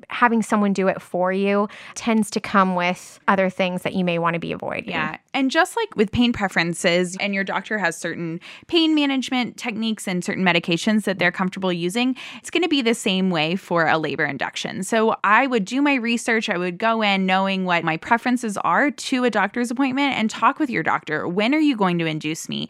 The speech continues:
Speaker 2: How long past my due date will you let me go? Um, do you use a cervical ripening agent first? Will you let me use a cervical ripening agent and a balloon dilator and then start Pitocin in the morning?" What are their policies? And that way you can tell, you know, is my doctor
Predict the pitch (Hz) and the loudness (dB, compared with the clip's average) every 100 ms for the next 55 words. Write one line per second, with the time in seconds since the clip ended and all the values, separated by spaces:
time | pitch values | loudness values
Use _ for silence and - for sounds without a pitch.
0 | - - - 202 233 214 202 226 - 233 | -12 -16 2 6 6 6 6 6 6 4
1 | 233 220 226 247 170 175 156 156 147 - | 4 2 2 2 2 0 0 -2 -4 -6
2 | 127 - 120 92 - - - 175 175 175 | -8 -4 -2 -4 -6 -8 0 2 2 0
3 | 170 180 196 220 226 220 214 208 220 262 | 0 2 2 2 2 0 2 2 2 0
4 | 233 247 247 285 302 196 120 165 139 - | 0 0 2 2 2 0 0 -2 -4 -6
5 | 127 165 - 185 190 190 208 220 214 214 | -6 -6 -4 0 2 0 2 0 0 0
6 | - 220 214 214 208 220 226 214 - 214 | -2 -2 -2 0 2 2 0 0 -2 -2
7 | 226 214 - 247 330 262 170 160 156 156 | -2 -4 -2 0 2 2 2 0 0 0
8 | 110 131 95 101 156 - 202 214 254 302 | 0 0 -2 0 0 0 2 4 4 2
9 | - - 160 - 175 160 151 156 147 147 | 0 0 0 0 -4 -2 -4 -4 -6 -6
10 | 151 76 - 185 - - - 196 247 269 | -6 -4 -4 -6 -10 -12 -4 4 4 4
11 | 277 240 - - 170 185 - 262 262 226 | 2 0 -2 0 2 2 -2 -2 -2 -4
12 | - 214 208 - 269 269 311 277 247 262 | -2 -2 -2 0 0 2 2 0 0 0
13 | 214 - 175 294 392 247 180 - 202 - | 0 0 2 2 2 2 2 2 -2 -4
14 | - 185 180 175 185 247 | -4 -2 0 0 0 -2